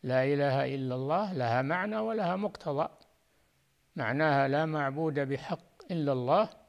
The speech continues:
ومقتضاها ألا ي-، ألا يعبد إلا الله سبحانه وتعالى.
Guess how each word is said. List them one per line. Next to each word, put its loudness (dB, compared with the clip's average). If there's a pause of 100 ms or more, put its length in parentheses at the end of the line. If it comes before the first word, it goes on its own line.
(1500)
ومقتضاها 0
ألا 0
ي-، -2
ألا 0
يعبد -2
إلا -2
الله 2
سبحانه -4
وتعالى. -2